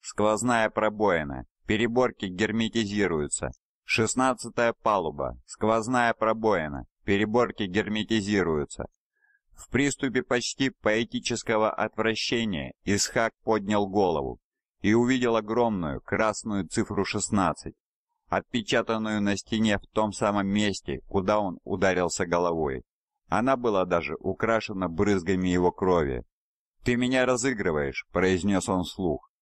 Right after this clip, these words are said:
«Шестнадцатая палуба, сквозная пробоина», снова затянул монотонный голос.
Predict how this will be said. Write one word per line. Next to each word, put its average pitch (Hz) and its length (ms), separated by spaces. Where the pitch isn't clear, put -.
«Шестнадцатая 120 920
палуба, 80 580
сквозная 107 680
пробоина», 98 720
снова 117 480
затянул 98 480
монотонный 90 760
голос. 78 500